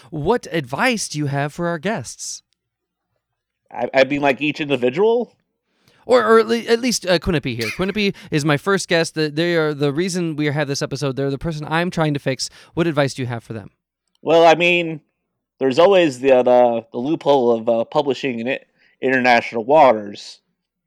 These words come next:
Speaker 1: Oh, would that
Speaker 2: But
Speaker 1: be advantageous to Quinnipiac?
Speaker 2: Well, the disadvantage would be is that, you know, people could only read it in international waters.
Speaker 1: Oh.
Speaker 2: So it'd have to be on some kind of, like, literary boat,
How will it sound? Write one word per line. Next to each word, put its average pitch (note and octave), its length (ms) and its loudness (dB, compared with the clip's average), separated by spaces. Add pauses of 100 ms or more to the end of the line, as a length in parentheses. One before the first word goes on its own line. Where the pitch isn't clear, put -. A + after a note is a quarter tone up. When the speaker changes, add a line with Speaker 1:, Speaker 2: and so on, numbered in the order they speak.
(120)
Speaker 1:
Oh, B2+ 540 0
would D3 160 0
that D#3+ 100 4
Speaker 2:
But D3+ 60 6
Speaker 1:
be E3 120 6
advantageous C#3+ 500 0
to G3+ 100 -4
Quinnipiac? B3+ 340 -6 (600)
Speaker 2:
Well, A#3 240 2
the F#3 80 -4
disadvantage E3 560 4
would C3+ 140 0
be C#3+ 200 0
is B2+ 160 0
that, C#3 240 -2
you D3+ 80 -2
know, B2 340 4 (840)
people F3+ 240 -2
could D3 140 -4
only D3+ 280 2
read C#3+ 260 2
it B2 280 2
in B2+ 80 -6
international A#2+ 600 -2
waters. A2 680 0 (540)
Speaker 1:
Oh. G#2+ 360 -12
Speaker 2:
So F2+ 140 -6
it'd D#3+ 120 0
have F#3 160 6
to - 60 -18
be F3 100 0
on D#3 60 -2
some E3+ 180 -8
kind D#3+ 180 0
of, C3+ 60 -8
like, C#3 200 0 (100)
literary C#3 460 2
boat, - 600 -4